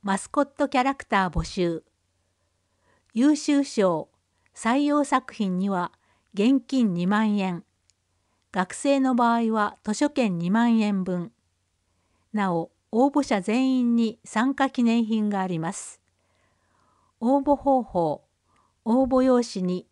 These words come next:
必要事項を記入の上、作品と合わせて郵送か来書で人権室まで。応募用紙一枚につき一作品です。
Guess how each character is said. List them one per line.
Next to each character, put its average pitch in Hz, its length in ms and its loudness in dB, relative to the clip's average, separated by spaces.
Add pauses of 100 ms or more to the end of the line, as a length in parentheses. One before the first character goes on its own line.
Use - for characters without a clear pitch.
(120)
必 - 240 -6
要 277 220 4
事 262 140 -4
項 220 280 -2
を 190 80 0
記 214 180 -4
入 262 280 2
の 240 200 0
上、 233 380 -2
作 - 380 -4
品 277 240 0
と 254 120 -2
合 240 100 2
わ 269 120 0
せ 233 160 -4
て - 320 -4 (400)
郵 240 220 0
送 233 280 0
か 220 280 -2
来 233 240 0
書 247 160 -2
で 233 240 -2 (280)
人 233 240 2
権 240 280 0
室 - 200 -10
ま 165 160 -4
で。 156 160 -6 (1000)
応 262 160 2
募 277 200 2
用 269 200 4
紙 208 200 -6
一 285 200 -4
枚 262 220 0
に 208 120 0
つ - 200 -18
き 185 100 -4
一 - 240 -10
作 277 340 -2
品 175 240 -4
で 165 120 -4
す。 - 260 -16